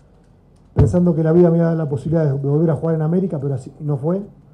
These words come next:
Y me da la posibilidad hoy de ser entrenador del América. Es un orgullo poder estar acá, disfrutar este momento. Y me capacité bastante para poder llegar a este lugar.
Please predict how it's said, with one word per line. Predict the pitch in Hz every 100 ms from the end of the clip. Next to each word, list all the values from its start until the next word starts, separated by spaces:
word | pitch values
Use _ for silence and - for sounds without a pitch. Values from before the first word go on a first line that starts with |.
| - - -
Y | 143
me | 143
da | 165
la | 143
posibilidad | 143 156 165
hoy | 165
de | 151
ser | 160
entrenador | 151 147 147 156
del | 143
América. | 151 147 143 147 - - - - - - - -
Es | 117
un | 147
orgullo | 147 170 170 147
poder | 151 139
estar | 147
acá, | 143 170 196 180 208 - - - -
disfrutar | 139 135 135 160
este | 143 151
momento. | 147 185 185 190 208 - _ - - - - - - - - _ -
Y |
me | 143 143
capacité | 147 - 156 180 190
bastante | 165 165 - 226 202
para | 170 160
poder | 151 147
llegar | 156
a |
este | 143 147
lugar. | 151 143